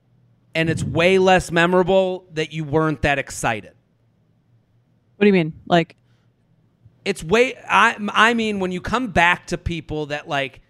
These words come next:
Speaker 1: maybe the person you matched with on the dating app for the third time, or the person
Speaker 2: Right.
Speaker 1: that you went on a few dates with, but you chose someone to get more serious with someone else, and then you come back to them.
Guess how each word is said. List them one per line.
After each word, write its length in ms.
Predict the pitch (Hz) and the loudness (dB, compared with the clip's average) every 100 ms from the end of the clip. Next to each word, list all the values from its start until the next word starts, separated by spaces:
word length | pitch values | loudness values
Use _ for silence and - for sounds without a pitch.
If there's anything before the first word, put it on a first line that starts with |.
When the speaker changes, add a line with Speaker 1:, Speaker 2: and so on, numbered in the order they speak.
| _ _ _ | _ _ _
Speaker 1:
maybe 200 | 135 160 | -4 -2
the 100 | 170 165 | -2 -2
person 400 | 170 156 160 160 | -2 -4 -4 -4
you 80 | |
matched 280 | 156 147 151 | -2 -2 -4
with 80 | 151 | -6
on 80 | 156 | -6
the 80 | 151 | -6
dating 360 | 127 147 151 143 | -2 0 0 -2
app 180 | 131 | -4
for 100 | - | -6
the 100 | 139 131 | -12 -12
third 520 | - 160 139 131 117 | -6 -2 -2 -4 -6
time, 440 | 135 123 101 95 | -4 -4 -6 -10
or 40 | 127 | -10
the 100 | 139 | -4
person 260 | - 170 | 0 2
Speaker 2:
Right. 80 | 175 | 2
Speaker 1:
that 100 | 165 | 2
you 60 | 160 | -2
went 100 | 160 | -4
on 80 | 160 | -4
a 60 | |
few 160 | 156 160 | -4 -6
dates 340 | 139 160 156 | -2 -2 -2
with, 180 | 151 139 _ _ - | -6 -12 _ _ -12
but 120 | 151 | -10
you 120 | 147 | -8
chose 500 | - - 160 165 165 | -8 -4 0 2 0
someone 520 | - 160 151 151 147 - - _ - | 0 -2 -2 -6 -6 -14 -20 _ -4
to 280 | 170 151 147 | -2 -2 -4
get 340 | 117 151 - | -4 -4 -4
more 200 | 156 160 | -2 -2
serious 460 | - 175 170 165 - | 0 0 2 0 -2
with 80 | |
someone 240 | - 160 151 | -2 0 2
else, 220 | 156 143 | 0 -2
and 80 | 147 | -6
then 80 | 147 | -6
you 60 | |
come 160 | 143 151 | -4 -2
back 200 | 147 143 | -2 -2
to 80 | 143 | -4
them. 220 | 139 107 | -6 -8